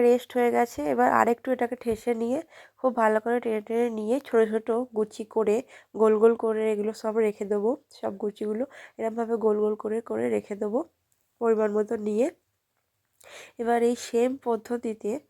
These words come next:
পুরগুলোকেও ওরম করে করে নেবো। ফার্স্টে সব গুচিগুলো আগে বানিয়ে নেবো,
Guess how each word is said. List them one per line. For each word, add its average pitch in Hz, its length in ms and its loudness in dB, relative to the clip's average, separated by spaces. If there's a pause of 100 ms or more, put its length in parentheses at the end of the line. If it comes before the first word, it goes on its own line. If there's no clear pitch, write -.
(460)
পুরগুলোকেও 240 680 4
ওরম 254 260 4
করে 233 200 -2
করে 220 260 -2
নেবো। 220 240 2 (640)
ফার্স্টে 240 300 -4
সব 240 220 -2 (100)
গুচিগুলো 226 440 0
আগে 226 200 2
বানিয়ে 214 340 -2
নেবো, 220 220 -2